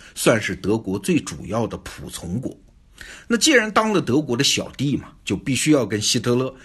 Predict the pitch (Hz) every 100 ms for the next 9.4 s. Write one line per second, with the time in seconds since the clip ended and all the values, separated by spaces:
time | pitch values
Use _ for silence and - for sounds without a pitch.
0 | - 135 117 - 78 - 107 110 95 85
1 | 120 151 123 110 127 - - - - -
2 | 95 - - - 110 113 127 127 92 120
3 | - 113 - 120 180 107 92 - 101 104
4 | 113 98 110 - - - 160 156 311 208
5 | 107 92 135 131 90 69 90 92 104 98
6 | 104 98 95 - 131 127 110 139 120 151
7 | - - - - - 139 139 131 - -
8 | 214 123 - 87 76 90 110 80 73 98
9 | - - 117